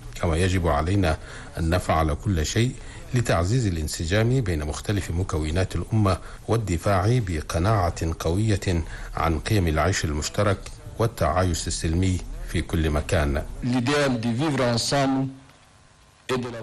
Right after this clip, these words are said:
Speaker 2: cohabitation pacifique partout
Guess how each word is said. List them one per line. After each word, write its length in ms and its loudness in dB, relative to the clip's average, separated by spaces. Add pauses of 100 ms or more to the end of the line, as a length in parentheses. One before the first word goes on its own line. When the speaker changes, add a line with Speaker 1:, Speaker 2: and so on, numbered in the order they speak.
(120)
Speaker 2:
cohabitation 760 -6 (180)
pacifique 680 -2 (640)
partout 600 -2